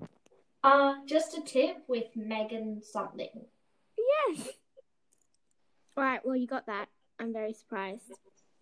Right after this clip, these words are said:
Speaker 2: Ooh.
Speaker 1: Oh, I listened to it.
Speaker 2: Let's see. Guess that YouTube video.
Speaker 1: Us spilling the tea with Sky. Unless Sky took that idea off someone.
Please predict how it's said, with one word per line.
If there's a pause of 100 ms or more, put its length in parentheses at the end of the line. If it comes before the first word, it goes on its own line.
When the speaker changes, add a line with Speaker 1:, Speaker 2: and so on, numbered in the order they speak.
(480)
Speaker 2:
Ooh.
Speaker 1:
Oh,
I
listened
to
it. (960)
Speaker 2:
Let's
see. (880)
Guess
that
YouTube
video. (1300)
Speaker 1:
Us
spilling
the
tea
with
Sky. (340)
Unless
Sky
took
that
idea
off
someone.